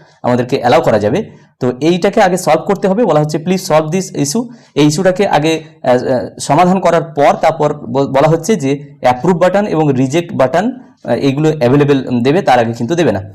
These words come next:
সুতরাং আমার বিদ্যালয়ের ক্ষেত্রে এই, এই যে প্রবলেমটা, কনস্ট্রাকশন এবং, আহ, ফুড প্রসেসিং ভোকেশনাল যে দুটি সাবজেক্ট, এই ছাত্রছাত্রী কমিয়ে চল্লিশে নিয়ে আসতে হবে, ম্যাক্সিমাম চল্লিশ অ্যালাউড বলা হয়েছে।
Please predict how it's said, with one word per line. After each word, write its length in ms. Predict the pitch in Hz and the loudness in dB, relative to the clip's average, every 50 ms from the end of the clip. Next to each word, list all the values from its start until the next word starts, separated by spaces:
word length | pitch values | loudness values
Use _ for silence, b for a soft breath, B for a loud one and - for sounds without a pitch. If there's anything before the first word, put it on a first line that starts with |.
| b b b - | b b b -6
সুতরাং 360 | - 170 170 202 208 220 220 | -4 -2 0 2 2 2 0
আমার 500 | - - 156 165 185 196 196 - 160 151 | 0 0 2 2 2 2 0 -2 -6 -4
বিদ্যালয়ের 460 | 147 170 165 160 185 185 190 190 185 | -2 -2 0 2 2 2 2 0 -2
ক্ষেত্রে 520 | 185 - 160 156 156 156 190 208 254 247 247 B B B B | -2 -4 -4 -4 -4 0 0 2 2 0 -2 B B B B
এই, 140 | - 135 143 | -2 0 2
এই 200 | - 170 180 175 | 2 2 2 2
যে 80 | 196 | 0
প্রবলেমটা, 540 | 208 214 156 147 139 143 151 147 147 170 196 | 0 0 0 0 2 2 0 0 0 0 -2
কনস্ট্রাকশন 640 | 208 - 143 135 139 139 - 160 160 156 - 202 208 | -2 -2 -4 -4 -2 -2 -2 -4 -2 -2 -2 -2 -2
এবং, 360 | - - - 147 151 151 151 151 | -2 -4 -2 0 0 0 0 -2
আহ, 340 | - - - - - 123 | -6 -12 -12 -6 -4 -4
ফুড 220 | 120 - 170 185 180 | -2 0 -2 -2 0
প্রসেসিং 760 | - 180 165 170 190 180 185 208 214 220 - - - - 131 | 0 0 0 0 0 -2 0 0 -2 -2 -4 -6 -8 -4 -2
ভোকেশনাল 400 | 143 143 165 147 185 170 165 151 | 0 0 2 2 2 0 0 0
যে 120 | 147 147 | 0 -2
দুটি 200 | 139 139 139 135 | -2 -2 -2 -2
সাবজেক্ট, 400 | 131 - 120 120 135 185 208 - | -2 -2 -2 -2 -2 -4 -4 -4
এই 180 | - 143 139 143 | -2 -2 -2 -2
ছাত্রছাত্রী 560 | 143 139 - - 175 170 190 180 180 175 170 | -4 -4 -4 -2 -2 -2 -2 -2 -2 -4 -8
কমিয়ে 460 | 151 147 147 143 151 165 196 254 277 B B B B B B _ | -4 -2 -2 0 0 0 -2 -4 -6 B B B B B B _
চল্লিশে 420 | - 160 165 175 185 214 - 233 180 | -2 0 2 2 2 0 0 0 0
নিয়ে 120 | 151 143 | 2 2
আসতে 220 | 131 123 - - | 0 0 0 -2
হবে, 280 | 127 131 139 190 240 247 B B B B B - | -2 0 0 -2 -2 -4 B B B B B 0
ম্যাক্সিমাম 400 | 127 127 127 - 185 190 202 196 | 0 0 0 0 0 0 0 0
চল্লিশ 280 | - 165 156 151 151 151 | 0 0 0 0 0 -2
অ্যালাউড 260 | - - 127 127 120 | 0 0 0 0 0
বলা 200 | 120 120 120 120 | 0 2 2 2
হয়েছে। 360 | 117 117 117 117 - 262 330 | 0 0 -2 -2 -2 -4 -4